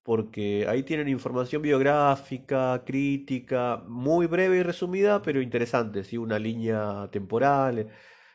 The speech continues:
etcétera. Después tener una reseña crítica de La mujer del mediodía y una entrevista que dio, mm, Julia Frank en página doce, ¿sí? Eh, eso sería esta semana.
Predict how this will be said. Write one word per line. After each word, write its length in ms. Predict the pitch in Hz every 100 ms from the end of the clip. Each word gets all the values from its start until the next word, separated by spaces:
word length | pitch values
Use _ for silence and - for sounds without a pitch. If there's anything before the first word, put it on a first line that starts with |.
| -
etcétera. 640 | 101 - 92 95 92 -
Después 400 | 101 110 113 131
tener 120 | 135 131
una 140 | 131
reseña 540 | 127 123 147 139 139
crítica 580 | 139 143 143 139 143 135
de 60 | 127
La 80 | 123
mujer 260 | 120 139
del 140 | 135 135
mediodía 680 | 135 147 175 214 226 277 415
y 160 | 139
una 140 | 135 131
entrevista 520 | 120 110 123 120 117
que 80 | 110
dio, 520 | 107 110 110 104 101
mm, 340 | 95 92 90 67
Julia 220 | 107 107
Frank 320 | 104 113 110
en 480 | 98 90 - - -
página 320 | - - 98
doce, 360 | 95 92 - -
¿sí? 400 | - 113 151 - - - - - - -
Eh, 640 | 117 113 110 110 110 - _ _ _ _ _ _ _ _
eso 240 | - 143 180
sería 260 | 180 175 185
esta 160 | 170
semana. 500 | - 120 101 - -